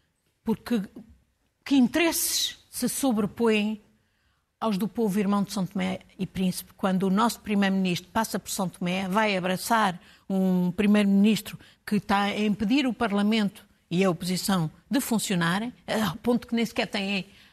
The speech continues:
orçamento. O orçamento que têm são quinze milhões doados sem condições, aparentemente, pelo governo português, a título de ajuda orçamental, quando não há orçamento. E, sobretudo, o que mais me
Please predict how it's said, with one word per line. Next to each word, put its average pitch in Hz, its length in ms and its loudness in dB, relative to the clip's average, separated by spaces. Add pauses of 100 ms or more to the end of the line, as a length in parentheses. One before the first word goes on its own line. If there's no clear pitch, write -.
(100)
orçamento. 196 540 -2
O 208 40 0
orçamento 196 420 0
que - 80 -18
têm 190 200 -2
são 208 160 -4
quinze 233 260 0
milhões 202 380 2
doados 175 520 0
sem 196 140 -4
condições, 180 540 -4
aparentemente, 175 520 -4
pelo 175 120 -8
governo 165 240 -4
português, 165 420 -4 (220)
a 196 60 -4
título 220 320 -2
de 190 80 2
ajuda 180 260 2
orçamental, 165 600 -2 (220)
quando 190 200 2
não 170 180 2
há 160 80 2
orçamento. 160 440 -4 (380)
E, 415 160 0
sobretudo, 277 720 -2 (480)
o - 40 -18
que - 140 -6
mais 202 300 2
me 175 260 -6